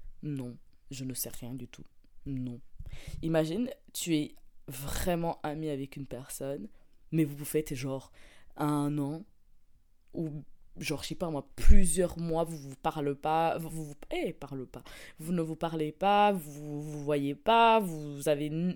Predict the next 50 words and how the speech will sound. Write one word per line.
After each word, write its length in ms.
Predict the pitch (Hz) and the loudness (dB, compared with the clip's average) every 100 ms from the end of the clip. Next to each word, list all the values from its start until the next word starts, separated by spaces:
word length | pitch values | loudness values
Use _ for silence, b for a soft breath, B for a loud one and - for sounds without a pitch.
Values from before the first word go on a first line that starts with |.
| - | -6
vous 180 | 151 147 | -6 -2
avez 300 | 143 139 151 | -2 -2 -6
même 320 | 156 196 233 | -2 0 0
pas 140 | 240 226 | 0 0
de 120 | 185 | -2
conversation. 760 | 175 160 160 - 156 - 240 311 B B B B B - | -4 -2 -2 0 -4 -2 -4 -6 B B B B B 2
Et, 220 | 220 269 220 | 6 12 12
euh, 120 | 185 | 12
tu 160 | - | 8
me 100 | 202 | 0
dis, « 180 | 196 220 | 0 -2
Oui, 100 | 240 247 | -2 -2
mais 120 | 233 | -2
t'inquiète, 420 | 254 269 302 - | -4 -6 -10 -4
euh, 680 | 233 226 226 233 233 226 226 | 0 2 4 4 4 4 2
c'est, 460 | - - 214 226 220 | -2 -4 -2 0 0
c'est 120 | 220 | -2
toujours 320 | 226 220 233 | -4 -6 -6
pareil, 380 | - 214 247 302 | -4 -4 0 0
on 80 | 233 | 0
se 140 | 202 | 0
sait. » 220 | 202 - 202 | 0 2 2
Non, 220 | 226 403 | 2 2
je 100 | 349 | 0
ne 100 | 240 | 0
sais 180 | - 190 | -2 -4
pas. 260 | - 180 - - - - | -4 -6 -8 -20 -20 -8
Je 140 | 175 214 | -2 0
ne 80 | |
sais 160 | 208 214 | 2 0
pas, 220 | 196 240 | 4 4
tu 140 | - 175 | 4 4
deviens 380 | 185 185 185 190 | 2 4 0 2
quoi, 240 | 226 220 | 2 2
c'est 180 | 208 185 | 2 -2
quoi 160 | 190 175 | 0 0
les 100 | 165 | -2
nouvelles, 460 | 170 170 214 214 | -4 -2 -2 2
euh, 240 | 175 160 - | 4 4 2
comment 300 | 226 254 247 | 0 0 0
ça ? 180 | 190 B B B B | -2 B B B B
Moi, 160 | 180 415 | -2 2
pour 160 | 202 | 4
moi, 100 | - | 4
une 140 | 381 180 | 4 2
amitié, 280 | 156 165 294 | 0 -2 -2
c'est 120 | - | -2
quelque 180 | 160 - | -4 -4
chose 220 | 170 160 | -4 -2
de 440 | 156 147 143 139 | -2 -2 -4 -6